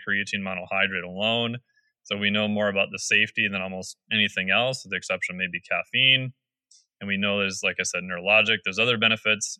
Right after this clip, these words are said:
and you literally take the scooper out, add it to your protein shake, and drink it. So there's not much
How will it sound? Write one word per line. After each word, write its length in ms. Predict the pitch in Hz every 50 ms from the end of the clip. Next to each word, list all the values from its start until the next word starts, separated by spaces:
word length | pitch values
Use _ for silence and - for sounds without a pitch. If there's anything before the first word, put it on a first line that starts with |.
| _ -
and 280 | 104 104 101 101 101
you 140 | 104 104 104
literally 540 | 113 117 110 110 107 107 104 101 101 101 - _ _ _ _ _ _ _ -
take 160 | 110 117 110
the 80 | - 113
scooper 500 | - - - 117 113 107 117 107 104 104
out, 200 | 104 104 101 98 - _ _ _ 98
add 160 | 101 101 104
it 140 | 107 104 104 -
to 120 | - - 107
your 280 | 101 98 98 98 95 95 -
protein 420 | _ - 107 104 98 - - 104 101
shake, 400 | - - - 104 101 98 98 95 - - - _ _
and 260 | - 101 95 95 92 90
drink 220 | - 98 95 92 -
it. 100 | 85 - _ _ _
So 160 | _ - - 98
there's 180 | 98 98 98
not 180 | 120 117 110 104
much 240 | 101 101 98 -